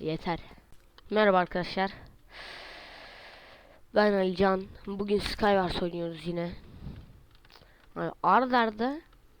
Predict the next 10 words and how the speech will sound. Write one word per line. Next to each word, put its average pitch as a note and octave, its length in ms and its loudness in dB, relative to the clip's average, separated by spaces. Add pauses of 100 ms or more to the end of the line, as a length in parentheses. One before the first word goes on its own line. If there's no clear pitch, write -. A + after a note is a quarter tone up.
üç - 320 -6
bölüm A3+ 240 0
fail. F3 340 0 (1300)
Ard A3+ 260 4
arda G#3 260 0
üç - 280 -4
bölüm - 140 0
fail. - 240 -4 (1500)
Düşünün G3 480 0
yani. C#3+ 280 -8